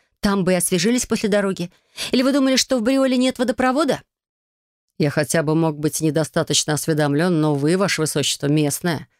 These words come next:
Так почему бы сами не подождали до покоев?» Туше, крыть нечем. И все-таки очень странно, что король решил искупаться, находясь совсем недалеко от дворца. Здесь наверняка есть какая-то загадка,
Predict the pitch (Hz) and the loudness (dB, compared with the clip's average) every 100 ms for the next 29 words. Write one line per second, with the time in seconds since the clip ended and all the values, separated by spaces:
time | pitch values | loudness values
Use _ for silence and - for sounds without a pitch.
0 | _ _ 165 - 160 190 196 165 - 170 | _ _ -6 -2 0 0 0 0 0 0
1 | 190 196 170 151 143 151 135 131 - 147 | 2 0 0 -2 0 -2 -2 -4 -4 -4
2 | - 117 - _ _ _ _ _ _ _ | -4 -6 -8 _ _ _ _ _ _ _
3 | - 160 - 208 233 - - 151 - 175 | -6 -2 0 2 0 -6 -8 -6 -2 0
4 | 196 208 190 - - - - 233 320 302 | 0 -2 -2 -10 -20 -8 -2 0 0 -2
5 | 262 240 226 - 233 - 262 185 - 180 | -2 -2 0 0 0 -2 0 0 0 -2
6 | 175 180 185 175 170 190 170 - 175 - | 0 0 2 0 0 0 0 -2 -4 -2
7 | 240 - 165 185 175 175 - 170 - 170 | -4 0 0 0 0 0 0 -2 0 0
8 | 156 170 165 220 175 185 175 - 110 - | 2 0 0 -2 -2 -4 -4 -6 -8 -12
9 | _ _ _ _ _ _ _ 185 285 - | _ _ _ _ _ _ _ -2 0 0
10 | 208 208 220 - 320 - 226 233 220 190 | 0 0 0 0 -2 -2 -4 -2 -2 0
11 | 190 175 208 - 139 | 0 0 -2 -4 -12